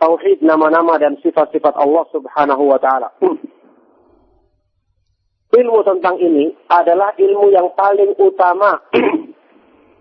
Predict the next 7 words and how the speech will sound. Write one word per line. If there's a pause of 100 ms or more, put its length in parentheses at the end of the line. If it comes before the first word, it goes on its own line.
(320)
ilmu
yang
paling
mulia, (1200)
ilmu
yang
paling